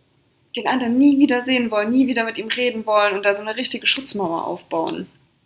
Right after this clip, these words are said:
Weil das würde ja bedeuten, ich muss in diesen Konflikt nochmal rein und muss den aufräumen und muss mich auch mit mein-, meinem Teil auseinandersetzen, den ich dazu beigetragen habe.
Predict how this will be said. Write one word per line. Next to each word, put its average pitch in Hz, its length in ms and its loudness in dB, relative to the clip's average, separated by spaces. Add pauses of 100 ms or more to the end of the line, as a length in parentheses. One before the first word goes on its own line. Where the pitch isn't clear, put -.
(340)
Weil 220 100 2
das 214 180 -2
würde 269 180 2
ja 233 140 2
bedeuten, 233 500 -2
ich 202 160 -4
muss 220 140 -4
in 214 80 -6
diesen 202 200 -8
Konflikt 208 540 -6
nochmal 202 300 -4
rein 220 600 0 (560)
und 202 220 0
muss 226 280 -2
den 196 280 -4
aufräumen 190 520 -4 (120)
und 202 360 -2
muss 220 260 -4
mich 208 160 -4
auch 196 100 -4
mit 190 160 -6
mein-, 226 480 0 (120)
meinem 220 320 -2
Teil 202 380 0
auseinandersetzen, 190 800 -4
den 180 140 -2
ich - 80 -6
dazu 180 260 -6
beigetragen 190 720 -2
habe. 196 380 -10